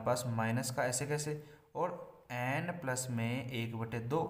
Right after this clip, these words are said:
और यहाँ पे अपन बात करते हैं देखो h bar omega नॉट, और upon में बात करते हैं हमारे पास के टी, ये कहाँ से आ गया, ये आ गया beta की value हमने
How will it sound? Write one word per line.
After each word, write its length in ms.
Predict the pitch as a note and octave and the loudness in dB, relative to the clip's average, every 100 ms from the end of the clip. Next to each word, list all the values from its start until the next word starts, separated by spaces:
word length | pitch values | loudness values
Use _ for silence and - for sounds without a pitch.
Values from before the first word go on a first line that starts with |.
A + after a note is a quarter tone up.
| - - - - | -4 -12 -16 -4
और 300 | C3+ D3+ - C3 | -2 -2 -4 0
यहाँ 240 | A#2 B2+ | 2 2
पे 400 | A#2+ A#2 A#2+ C#3+ A#2+ | 2 2 2 2 -2
अपन 240 | - C3 | -2 2
बात 240 | A#2+ A#2 A#2 | 2 2 0
करते 240 | G#2+ A2 | -2 0
हैं 120 | A2+ | 0
देखो 300 | C3 D3+ - B2 | 0 -2 0 2
h 340 | B2 C3 B2+ | 2 2 -2
bar 320 | C3 A#2 A#2 - | 2 4 6 4
omega 340 | A2 A2+ A2+ A2+ | 0 0 2 2
नॉट, 300 | B2 C#3+ C#3 - - - - | 2 0 -2 -10 -18 -20 -10
और 140 | C3 - | -6 -2
upon 260 | C3+ D#3 E3+ | 0 2 2
में 100 | E3 | 6
बात 240 | C#3+ C#3 C#3 | 6 6 2
करते 220 | C3 C3+ | -2 0
हैं 80 | C3 | 2
हमारे 200 | B2+ B2+ | 2 0
पास 160 | B2+ - | -2 -2
के 120 | C#3+ C#3+ | 0 2
टी, 200 | D3 G2+ - - - - _ _ _ _ _ - | 0 0 -6 -12 -20 -20 _ _ _ _ _ -12
ये 100 | C#3 | -2
कहाँ 180 | D#3 D#3 | 2 6
से 100 | E3 | 8
आ 40 | |
गया, 160 | C#3+ A2+ A#2+ - | 8 6 2 -2
ये 80 | B2 | 2
आ 120 | A2+ | 2
गया 160 | A2+ A#2+ A#2+ | 2 0 -2
beta 260 | A#2 A#2 A2+ | -2 2 0
की 160 | - C#3 | 0 -2
value 320 | G#2+ G2+ A2 | 0 0 0
हमने 280 | A2+ A2+ | 0 -2